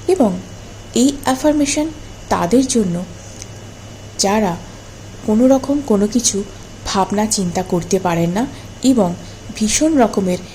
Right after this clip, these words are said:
নেগেটিভ বিলিফ সিস্টেমের মধ্যে থাকেন বা লিমিটিং বিলিফ সিস্টেমের মধ্যে থাকেন,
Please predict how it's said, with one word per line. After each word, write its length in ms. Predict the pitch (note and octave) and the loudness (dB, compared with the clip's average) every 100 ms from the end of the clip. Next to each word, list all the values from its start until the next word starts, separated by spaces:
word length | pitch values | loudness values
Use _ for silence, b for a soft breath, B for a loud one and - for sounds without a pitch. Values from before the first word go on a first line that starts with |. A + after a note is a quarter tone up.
| B F#3+ | B -2
নেগেটিভ 480 | F#3 F#3 G#3+ E4+ E4 | 0 2 2 2 2
বিলিফ 220 | A#3 G3 G3+ | 4 4 4
সিস্টেমের 480 | - - G3 F#3+ | 2 0 0 0
মধ্যে 260 | F#3 F3+ F#3 | 0 0 -2
থাকেন 400 | - F3 G#3 A#3+ | -2 -4 0 2
বা 140 | A3 | 4
লিমিটিং 480 | G#3 F3+ G#3 C#4 D#4 F4 | 4 4 4 4 2 2
বিলিফ 280 | A3 F#3+ F#3 | 4 4 4
সিস্টেমের 440 | - F3+ G3 F#3 | 2 0 0 -2
মধ্যে 220 | F3+ F3 F3+ | -2 -2 -4
থাকেন, 320 | F#3 F#3 | -4 -2